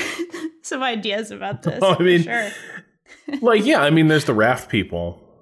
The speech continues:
Speaker 2: um, who pop up in those, in those books. Um, although that's, that might be a little unfair, 'cause in some ways they're more like seaborn, um,
Speaker 1: Ah.
Speaker 2: almost Inuit,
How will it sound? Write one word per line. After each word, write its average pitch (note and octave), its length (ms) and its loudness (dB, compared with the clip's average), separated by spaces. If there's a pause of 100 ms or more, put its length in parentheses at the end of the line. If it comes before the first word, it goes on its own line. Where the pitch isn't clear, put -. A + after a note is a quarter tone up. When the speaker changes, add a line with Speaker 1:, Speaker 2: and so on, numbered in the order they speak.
(200)
Speaker 2:
um, F#2 600 -6 (200)
who F#2 300 -6
pop F#2 300 -4
up F2 420 -4
in F#2 160 -8
those, E2+ 280 -8
in F#2 140 -8
those E2 200 -8
books. - 640 -8 (100)
Um, F2+ 580 -6
although B2+ 280 2
that's, C#3+ 300 0 (680)
that C#3 180 2
might B2+ 160 0
be A2 220 2
a - 640 -10
little G2 360 -4
unfair, F2 380 -8
'cause - 140 -20
in G#2+ 100 -6
some G#2+ 180 -6
ways G2+ 140 -4
they're G2 100 -8
more F2+ 140 -6
like - 360 -10 (560)
seaborn, F2 960 -8 (400)
um, F2+ 360 -12
Speaker 1:
Ah. - 380 -12 (160)
Speaker 2:
almost F#2 280 -12
Inuit, F2 420 -8